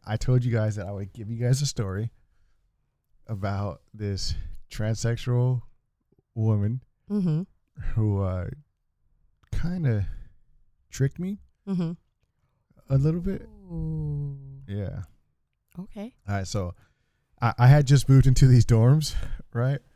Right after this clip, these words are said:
Speaker 2: Uh-huh.
Speaker 1: And there was this, like, hot little fucking Latina with a fat ass, right?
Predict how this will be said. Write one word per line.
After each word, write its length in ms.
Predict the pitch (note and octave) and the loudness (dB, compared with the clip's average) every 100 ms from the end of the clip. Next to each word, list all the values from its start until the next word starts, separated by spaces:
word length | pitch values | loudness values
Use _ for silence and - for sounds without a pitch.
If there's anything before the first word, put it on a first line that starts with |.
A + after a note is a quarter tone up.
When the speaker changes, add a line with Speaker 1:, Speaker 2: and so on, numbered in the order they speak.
| _ | _
Speaker 2:
Uh-huh. 280 | F#3+ F#3 F#3 - - - | -4 -2 -4 -8 -20 -4
Speaker 1:
And 140 | B2 A#2+ | 2 6
there 120 | B2+ | 6
was 100 | B2+ | 6
this, 220 | B2 - | 4 2
like, 180 | G#2 G2 | 0 0
hot 540 | F#2 C#3 A#2 A#2+ A2 | -2 -4 0 2 2
little 280 | A#2+ A#2 A2 | 4 4 4
fucking 580 | G#2 A2+ A2 G2+ G2 E2 - - G2 | 2 -2 -2 -4 -4 -6 -12 -10 -2
Latina 920 | G#2 A2 G#2 - - B2 A2 G2 G2 | 0 2 2 -2 0 0 0 -2 -6
with 160 | G#2+ F2+ | -8 -8
a 80 | E2+ | -8
fat 500 | - - A2+ A2+ A2 | -12 -8 -2 0 2
ass, 400 | G#2+ G2 F#2 G2+ | 0 -2 -4 -6
right? 280 | G#2 G#2+ | -6 -6